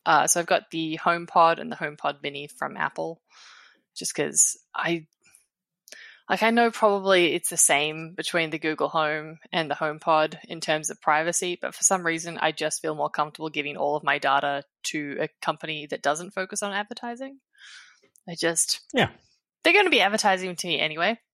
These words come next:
Speaker 1: I want the Tumblr experience of it all to be hilariously mistargeted. It brings me joy.
Speaker 2: <laughs> Yeah.
Speaker 1: Uh, I've also got my, uh, our electric blankets are hooked up, uh, to
Speaker 2: Oh, wow.
Speaker 1: Yeah, some T P Link, uh,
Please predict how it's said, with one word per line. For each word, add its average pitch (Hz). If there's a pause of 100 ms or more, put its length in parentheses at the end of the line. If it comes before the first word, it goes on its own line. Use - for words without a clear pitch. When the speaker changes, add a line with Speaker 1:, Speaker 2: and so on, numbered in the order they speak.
(220)
Speaker 1:
I 254
want 262
the 247
Tumblr 262
experience 254
of 254
it 254
all 254
to 254
be 262
hilariously 269
mistargeted. 285 (220)
It -
brings 254
me 285
joy. 285
Speaker 2:
<laughs> - (580)
Yeah. 147 (600)
Speaker 1:
Uh, 214
I've 233
also 262
got 233
my, 190
uh, - (160)
our 185
electric 196
blankets - (140)
are 214
hooked 233
up, 240 (600)
uh, 196
to 196
Speaker 2:
Oh, 202
wow. 117
Speaker 1:
Yeah, 226 (120)
some 202 (200)
T 220
P 233
Link, - (180)
uh, 202